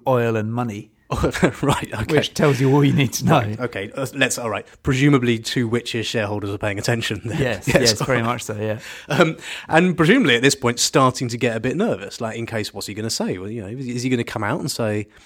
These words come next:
Speaker 2: "But we are, you know, as well as planting loads and loads of trees, which we think is important, we're gonna radically close down all new oil exploration and perhaps divert a colossal amount of our R and D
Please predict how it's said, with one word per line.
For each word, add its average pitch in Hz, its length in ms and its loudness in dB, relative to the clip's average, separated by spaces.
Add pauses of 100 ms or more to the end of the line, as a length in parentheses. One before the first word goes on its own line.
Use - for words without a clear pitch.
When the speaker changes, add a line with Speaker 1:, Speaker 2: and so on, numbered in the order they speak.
(340)
Speaker 2:
"But 117 240 -6
we 123 300 4
are, 117 180 4
you 139 80 6
know, 107 100 2
as 120 140 4
well 131 220 8
as 110 120 4
planting 101 380 -4
loads 98 220 -6
and 98 80 -8
loads 95 160 -8
of 92 60 -12
trees, 120 380 -6
which 101 200 -10
we 107 80 -8
think 98 160 -8
is 98 80 -6
important, 117 400 -6
we're 143 100 0
gonna 147 140 0
radically 147 460 0
close 147 280 0
down 151 180 2
all 151 140 4
new 160 180 2
oil 220 220 0
exploration 95 560 -8
and 98 160 -10
perhaps 104 300 -8
divert 113 480 -4
a 113 40 -10
colossal 123 480 0
amount 95 220 -6
of 101 80 -12
our 95 120 -4
R 95 160 -4
and 95 100 -12
D 110 240 -10